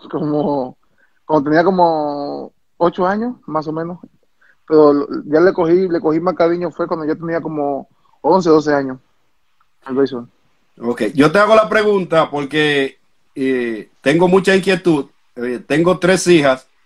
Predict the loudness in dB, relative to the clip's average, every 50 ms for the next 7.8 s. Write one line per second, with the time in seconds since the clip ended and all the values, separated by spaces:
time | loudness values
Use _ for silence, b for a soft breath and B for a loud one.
0 | _ _ -6 -4 -2 0 2 2 2 2 2 2 2 2 0 -4 -4 -4 -4 -4
1 | -4 -2 -2 -2 -4 -4 -4 -4 -2 -2 0 0 0 0 0 -2 -4 -4 -6 -6
2 | -6 -6 -8 -8 -6 -6 -6 -6 -6 -8 -12 _ _ _ _ _ _ _ -8 -8
3 | -6 -4 0 2 4 6 6 6 6 4 2 2 2 4 4 4 2 0 0 -2
4 | -4 -6 -8 -6 -6 -4 -4 -4 -4 -2 0 2 2 2 2 2 0 0 2 2
5 | 2 2 0 -4 -6 -4 -2 -2 -2 -4 -6 -12 -16 -18 -16 -12 -10 -8 -8 -8
6 | -8 -8 -8 -6 -6 -4 -2 -4 -4 -4 -6 -8 -6 -6 -4 -2 -2 -2 0 0
7 | 0 -2 -2 -2 -4 -4 -6 -12 -12 -10 -12 -10 -8 -8 -8